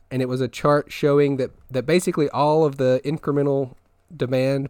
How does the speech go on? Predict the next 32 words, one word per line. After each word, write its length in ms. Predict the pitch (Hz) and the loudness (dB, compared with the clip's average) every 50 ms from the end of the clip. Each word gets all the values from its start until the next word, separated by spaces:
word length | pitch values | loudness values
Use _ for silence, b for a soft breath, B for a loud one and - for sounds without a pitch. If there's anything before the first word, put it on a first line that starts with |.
| _ _ | _ _
from 200 | _ - 131 123 | _ -6 -6 -6
quarter 280 | - - - 143 139 143 | -4 0 0 2 4 4
one 200 | 139 139 139 135 | 4 4 2 2
to 80 | 127 123 | 0 -2
quarter 300 | - - 147 139 135 127 | -2 -2 -2 0 0 -2
two 400 | - - 147 143 143 147 151 131 | -2 -4 -4 -2 -2 -2 -4 -6
of 120 | 120 127 | -8 -6
the 60 | 131 127 | -4 -4
Model 260 | 127 131 135 131 123 | -2 -2 -2 -2 -4
three 440 | - - 143 139 139 139 151 147 - b b b b b b b b b b - | -6 -8 -6 -6 -4 -4 -6 -10 -14 b b b b b b b b b b -6
was 340 | 127 127 127 120 123 - - | -2 -2 -2 -2 -4 -6 -6
the 200 | 127 120 120 - | -4 -4 -4 -2
S 200 | 139 147 - - | -4 -6 -2 -2
R 180 | 143 135 127 - | -2 -2 -2 -6
Plus 560 | - - 151 143 151 151 - - - - - _ - - | -8 -4 -2 -2 -2 -4 -6 -16 -20 -20 -20 _ -16 -6
variant, 580 | 139 139 135 143 151 151 151 - _ - - _ _ - | -4 -2 0 0 0 -2 -4 -6 _ -20 -20 _ _ -8
which 180 | - 127 - - | -8 -8 -6 -4
is 320 | 131 127 127 - - - _ - | -6 -6 -6 -12 -20 -18 _ 0
almost 360 | 165 180 175 175 175 156 - | 2 4 6 6 6 4 2
certainly 440 | - 175 160 - 170 160 160 160 156 | 0 0 0 0 0 0 0 0 0
the 160 | 151 139 131 131 | 0 -2 -2 -2
lowest 420 | 127 135 139 147 143 139 - - | 0 0 2 2 2 0 -2 -6
margin 580 | 131 131 131 139 139 135 143 139 139 135 131 131 | -6 -4 -2 -2 -2 -4 -6 -6 -6 -8 -10 -8
variant 540 | 139 139 135 135 143 143 139 135 _ - - | -8 -6 -4 -2 -2 -4 -4 -6 _ -16 -16
of 140 | - 127 135 | -16 -12 -10
the 80 | - 131 | -8 -6
Model 200 | 127 127 127 127 | -6 -6 -8 -10
three 280 | - - 143 139 135 | -10 -8 -6 -6 -6
that 120 | 127 117 - | -6 -8 -8
Tesla 260 | - 131 - - 107 | -8 -8 -8 -8 -12
produces. 580 | - 127 143 180 202 - 208 190 190 - - _ _ B B B | -10 -4 -4 -4 -4 -4 -8 -10 -10 -12 -18 _ _ B B B
<laughs> 140 | B B | B B